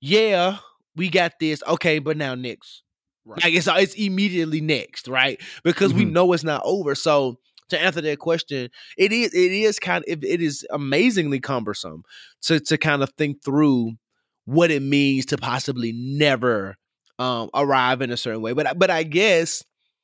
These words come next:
Speaker 1: what I'm loving about this is that we're literally living through what is kind of a modern civil rights movement, right?
Speaker 2: Mm-hmm.
Speaker 1: Um, and I don't know that, you know, you know, rest up to Martin and Malcolm and all the other ones before and after.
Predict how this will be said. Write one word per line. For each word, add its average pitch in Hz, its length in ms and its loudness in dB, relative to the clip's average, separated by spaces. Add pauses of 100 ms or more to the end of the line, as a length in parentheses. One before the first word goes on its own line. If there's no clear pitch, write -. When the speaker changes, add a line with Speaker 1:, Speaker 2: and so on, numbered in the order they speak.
(140)
Speaker 1:
what 165 160 4
I'm 165 160 0
loving 180 500 2
about 165 320 0
this 196 140 -2
is 165 80 -8
that 175 100 -2
we're 185 160 2
literally 208 380 0
living 170 340 0
through 170 280 2
what 151 200 2
is 143 140 -2
kind 139 240 -2
of 139 80 -4
a 131 80 -2
modern 123 340 0
civil 131 260 -6
rights 143 280 -2
movement, 98 440 -12
right? 117 260 -6
Speaker 2:
Mm-hmm. 147 520 -2
Speaker 1:
Um, 151 280 4
and 160 140 4
I 156 120 6
don't 180 240 2
know 165 180 4
that, 147 380 2 (280)
you 143 120 2
know, 131 460 0
you 135 120 0
know, 139 140 4
rest 143 360 2
up 143 140 0
to 139 80 -2
Martin 139 340 2
and 127 120 -4
Malcolm 139 440 -4
and 120 120 -4
all 131 180 0
the 127 160 0
other 135 180 0
ones 123 320 -4
before 123 440 0
and 123 80 -4
after. 123 480 -2